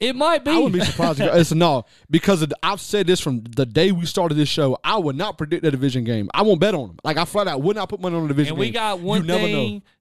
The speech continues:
Speaker 1: this division game that we haven't had in our other two division games.
Speaker 2: No, but Chase Young.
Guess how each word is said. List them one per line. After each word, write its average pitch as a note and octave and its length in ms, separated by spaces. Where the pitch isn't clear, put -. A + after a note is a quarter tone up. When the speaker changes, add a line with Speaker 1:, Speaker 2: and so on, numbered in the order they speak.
Speaker 1:
this F3 220
division E3+ 540
game D#3+ 500
that G#2+ 140
we C#3+ 180
haven't D3+ 360
had B2+ 480
in A#2 100
our A#2 140
other A#2 240
two G#2+ 200
division G2 420
games. F2+ 280
Speaker 2:
No, A#2+ 140
but A2 80
Chase D3 180
Young. D#3 220